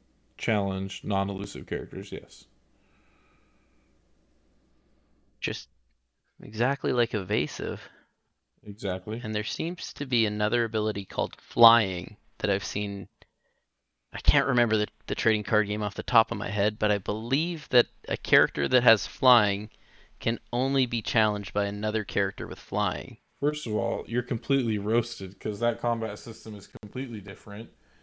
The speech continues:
Speaker 1: You can't challenge a character in Magic. You attack, and a player chooses whether or not they want to defend. You, uh,
Speaker 2: True,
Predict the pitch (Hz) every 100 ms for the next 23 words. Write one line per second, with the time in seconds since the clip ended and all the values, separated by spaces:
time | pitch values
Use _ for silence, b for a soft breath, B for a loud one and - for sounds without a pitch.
0 | b - 120 - 151 135 - - - 113
1 | 120 107 98 98 - 113 110 - 104 98
2 | 101 110 98 85 - b b b - 127
3 | 135 104 - 123 104 101 - - b b
4 | b b b b b - 113 104 98 98
5 | _ _ 113 104 95 _ _ _ _ _
6 | - 151 131 110 - 147 123 117 110 123
7 | 113 110 113 107 104 107 107 92 98 -
8 | 117 95 95 98 _ b b b b b
9 | b b _ 113 123 120 117 107 104 120